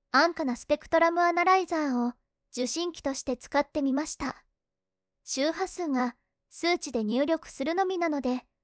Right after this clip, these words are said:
選曲が面倒ですが、あらかじめ決まった周波数を受信するのには便利です。タイニーエスイーウルトラについている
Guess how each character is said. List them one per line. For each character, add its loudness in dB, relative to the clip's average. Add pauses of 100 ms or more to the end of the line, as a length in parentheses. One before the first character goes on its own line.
(180)
選 0
曲 -4
が 0
面 0
倒 2
で -2
す -8
が、 0 (400)
あ 2
ら 4
か 0
じ -8
め -2 (460)
決 -4
ま 2
っ -4
た -2
周 -2
波 -4
数 -4
を -2
受 -4
信 -6
す -6
る -2
の 0
に -4
は -2
便 -2
利 -4
で -4
す。 -10 (840)
タ 6
イ 2
ニ 0
ー 0
エ -2
ス -4
イ 0
ー -2
ウ -2
ル -4
ト 4
ラ 2
に -2
つ -6
い -4
て -4
い -2
る -2